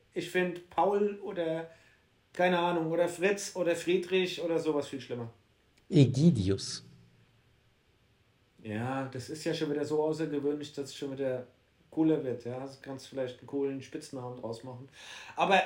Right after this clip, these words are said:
Speaker 1: aber
Speaker 2: Ja,
Speaker 1: am
Speaker 2: hier in
Speaker 1: anderen
Speaker 2: Hessen, in Hessen ist es ja relativ einfach, ne? Da hast du ja oft das schöne S,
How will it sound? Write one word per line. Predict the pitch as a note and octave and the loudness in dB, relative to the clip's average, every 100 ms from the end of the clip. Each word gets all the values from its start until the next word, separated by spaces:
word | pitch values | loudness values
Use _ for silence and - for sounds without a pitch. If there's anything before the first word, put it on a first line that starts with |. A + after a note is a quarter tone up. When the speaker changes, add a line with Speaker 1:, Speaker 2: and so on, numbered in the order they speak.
| - | 4
Speaker 1:
aber | F3+ | 12
Speaker 2:
Ja, | C3 C3 | 12 12
Speaker 1:
am | C3+ | 12
Speaker 2:
hier | F#3 | 12
in | E3 | 12
Speaker 1:
anderen | C3+ B2+ | 12 12
Speaker 2:
Hessen, | C#3 - A#3+ A3+ - | 10 12 10 8 6
in | D#3 | 8
Hessen | C3 C#3+ D#3+ A3 | 12 10 10 8
ist | G3 - | 8 6
es | D3 | 8
ja | D#3+ | 10
relativ | C3+ D3+ E3 C#3+ B2+ | 10 10 8 6 4
einfach, | A#2 B2+ C3 F#3 F#3 - D3 | 6 6 8 6 4 -6 4
ne? | C3 A3 - - - | 4 4 -2 -12 -2
Da | C#3+ A#2+ | 4 6
hast | D3 - | 4 6
du | D#3+ | 6
ja | D#3 | 8
oft | D3+ - - | 8 6 2
das | C#3+ | 0
schöne | - C#3+ D3 D3+ | 4 8 8 8
S, | C#3 A#2 - | 6 2 2